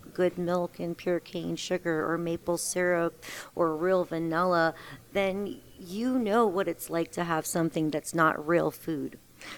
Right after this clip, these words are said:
So we want to just continue our, our mission of providing the cleanest real foods possible. We're a clean food store at the Black Dog Coffee Company. And although we'll have access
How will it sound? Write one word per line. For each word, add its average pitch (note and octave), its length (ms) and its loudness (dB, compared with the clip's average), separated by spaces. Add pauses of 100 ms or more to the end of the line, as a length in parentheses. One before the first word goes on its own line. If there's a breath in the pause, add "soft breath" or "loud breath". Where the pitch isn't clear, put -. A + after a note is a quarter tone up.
So E3+ 840 4 (360)
we A#3+ 440 2
want F#3 380 2
to F#3 460 2
just - 320 0
continue F#3+ 840 0
our, D#3+ 220 2 (360)
our E3 160 0
mission E3+ 560 0
of D#3 420 -2 (340 loud breath)
providing E3+ 600 0
the E3 80 -2
cleanest E3+ 640 -4
real D#3 260 0
foods D#3+ 380 -4
possible. D#3+ 600 -4
We're E3 180 2
a D3 40 -2
clean D#3+ 380 -4
food - 280 -4
store D#3 280 -2
at D3+ 200 -4
the C#3+ 80 -4
Black D3+ 300 -6
Dog C#3+ 200 -2
Coffee F3+ 360 -2
Company. G#3 580 0 (460 loud breath)
And E3+ 380 2
although F#3+ 400 6
we'll F#3 240 4
have F3 260 6
access E3+ 580 4